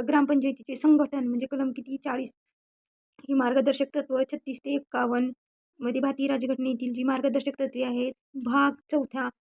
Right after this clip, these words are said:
मध्ये कलम <clears throat> चाळीसच्या संदर्भात आहे आणि इतर जी कलमं आहेत ती पण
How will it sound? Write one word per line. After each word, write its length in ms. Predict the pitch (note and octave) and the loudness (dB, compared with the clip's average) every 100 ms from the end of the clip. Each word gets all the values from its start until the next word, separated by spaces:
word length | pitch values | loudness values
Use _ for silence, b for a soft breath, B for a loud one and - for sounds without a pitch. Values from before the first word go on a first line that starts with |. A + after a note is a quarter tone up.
| _ | _
मध्ये 280 | C4 B3 B3+ - _ | -8 -6 -6 -10 _
कलम 260 | D4 C4+ C4 - _ | -6 -4 -4 -6 _
<clears throat> 260 | C#4 C#4+ - | 0 0 6
चाळीसच्या 440 | C4 B3+ C#4 C4 | 6 6 4 0
संदर्भात 420 | C4 C4 B3 B3 B3 | 0 2 2 2 0
आहे 240 | A#3+ A#3+ | -2 0
आणि 220 | A#3+ B3 | 0 -2
इतर 220 | B3+ D4 | -2 -4
जी 120 | B3+ C#4+ | 0 2
कलमं 300 | C#4+ B3 A#3+ | 2 2 0
आहेत 240 | A#3 A#3+ | 0 -2
ती 160 | A#3+ B3+ | -4 -6
पण 240 | A#3 C#4+ | -4 -4